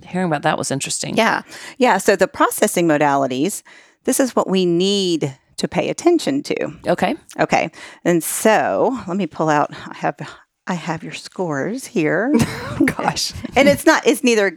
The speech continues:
Speaker 2: like, there, it's not
Speaker 1: Right.
Speaker 2: good, you
Speaker 1: I
Speaker 2: know
Speaker 1: knew
Speaker 2: what I
Speaker 1: it
Speaker 2: mean?
Speaker 1: wasn't a pass fail.
Speaker 2: No, it's
Speaker 1: It,
Speaker 2: not
Speaker 1: it
Speaker 2: a
Speaker 1: was
Speaker 2: pass
Speaker 1: just
Speaker 2: fail. It is, it's data.
Speaker 1: When, when I
Speaker 2: <laughs>
Speaker 1: tallied them, I was like, "Well, that kinda makes sense. This is sorta who I am."
Speaker 2: Yeah. Yeah.
Speaker 1: But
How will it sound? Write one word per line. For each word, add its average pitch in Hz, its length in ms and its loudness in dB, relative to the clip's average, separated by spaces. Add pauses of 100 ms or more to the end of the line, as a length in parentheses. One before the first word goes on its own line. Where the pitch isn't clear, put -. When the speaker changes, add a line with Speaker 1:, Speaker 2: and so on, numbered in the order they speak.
Speaker 2:
like, 180 160 2
there, 226 140 4
it's - 280 -2
not 190 180 2
Speaker 1:
Right. 226 220 6
Speaker 2:
good, - 40 -4
you - 60 4
Speaker 1:
I - 20 6
Speaker 2:
know - 80 6
Speaker 1:
knew - 0 -
Speaker 2:
what 262 80 4
I - 20 4
Speaker 1:
it 247 60 4
Speaker 2:
mean? - 80 2
Speaker 1:
wasn't 202 260 4
a - 20 2
pass 170 300 0
fail. 160 140 2
Speaker 2:
No, 151 220 4
it's 180 180 2
Speaker 1:
It, - 20 2
Speaker 2:
not 233 140 6
Speaker 1:
it - 20 4
Speaker 2:
a 208 60 4
Speaker 1:
was 202 80 2
Speaker 2:
pass 165 80 4
Speaker 1:
just 190 120 -2
Speaker 2:
fail. 127 300 0
It 170 140 2
is, 202 280 2
it's 185 220 0
data. 147 460 0
Speaker 1:
When, 208 260 2
when 208 140 2
I 180 240 0
Speaker 2:
<laughs> - 320 2
Speaker 1:
tallied 233 480 0
them, 170 180 2
I 175 60 0
was 175 120 -4
like, 185 160 -2
"Well, - 120 -8
that 587 260 -2
kinda 494 220 -2
makes 185 220 -2
sense. 180 440 -4
This - 160 -8
is - 100 -6
sorta 185 240 -4
who 170 140 -4
I 156 120 -4
am." 151 440 -6
Speaker 2:
Yeah. 311 460 0 (240)
Yeah. 214 420 2
Speaker 1:
But - 100 -20